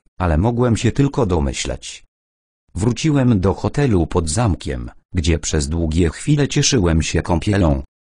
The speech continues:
A potem udałem się przez ulicę do Ju, Grill,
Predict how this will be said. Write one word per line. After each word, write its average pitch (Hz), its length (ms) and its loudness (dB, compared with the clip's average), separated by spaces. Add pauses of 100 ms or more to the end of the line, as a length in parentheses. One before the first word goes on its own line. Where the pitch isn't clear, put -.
(220)
A 78 120 0
potem 135 460 0
udałem 113 500 0
się 98 200 -2
przez - 260 -4
ulicę 90 440 0
do 151 140 0
Ju, 117 320 2 (200)
Grill, 85 460 0